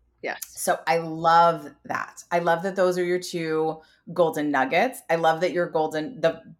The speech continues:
Speaker 2: biggest one is that you're gonna add the go-to glitter every day.
Speaker 1: Yeah.
Speaker 2: Because I think if just that,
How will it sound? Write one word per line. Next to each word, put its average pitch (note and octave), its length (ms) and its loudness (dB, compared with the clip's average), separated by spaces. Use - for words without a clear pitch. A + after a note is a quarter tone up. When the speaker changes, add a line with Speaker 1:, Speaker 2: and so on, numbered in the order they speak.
Speaker 2:
biggest E3 420 0
one D#3 440 0
is E3+ 140 -2
that D#3+ 140 0
you're D#3+ 160 -2
gonna D#3 140 -4
add D3 200 0
the D#3+ 60 -6
go-to C3+ 320 -6
glitter B2+ 240 -4
every - 200 -6
day. - 160 -10
Speaker 1:
Yeah. - 140 -8
Speaker 2:
Because D3 240 -10
I D3 100 -4
think C#3+ 560 -6
if F#3+ 360 -2
just E3 460 0
that, C#3+ 580 -6